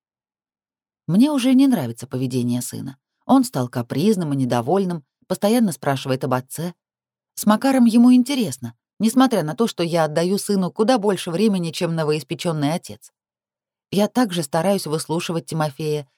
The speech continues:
играть с ним, гулять, ходить в игровые центры, смотреть мультики, читать книги и просто дарить яркие воспоминания.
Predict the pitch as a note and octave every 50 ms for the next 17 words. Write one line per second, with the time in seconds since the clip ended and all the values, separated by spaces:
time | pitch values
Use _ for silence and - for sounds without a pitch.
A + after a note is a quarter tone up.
0 | _ _ - C#4 G#3 D3+ D3 C3+ C3+ C#3+ D3 - - - D3+ C#3+ C#3 C#3 A#3+ A#3+
1 | D#3 A#2+ B2 B2+ C3 - _ _ _ _ _ _ - - - A#3+ C4+ A#3+ F3 E3+
2 | C#3+ D3 C#3+ B2+ C3 B2+ B2+ - - - C3 D3+ F3+ F3+ - - E3 D#3 - -
3 | F3+ F3+ - C4+ C4 - - C3+ C3 D#3+ G3+ A3 G#3 - - F3 - - - -
4 | _ - - A3+ - C4 B3 - - - - D#3+ G3 A3 G3 E3+ F#3+ - - _
5 | _ _ _ _ G3 G#3+ A3 - D#4+ D4+ E4 - - A3 A3+ A#3 C4 C4+ B3+ -
6 | E3+ G3+ A3 G#3+ - - G3 G3 F#3+ E3+ - F3 D#3+ E3+ D#3+ B2 G#2 G2+ F2+ -
7 | C#3 B2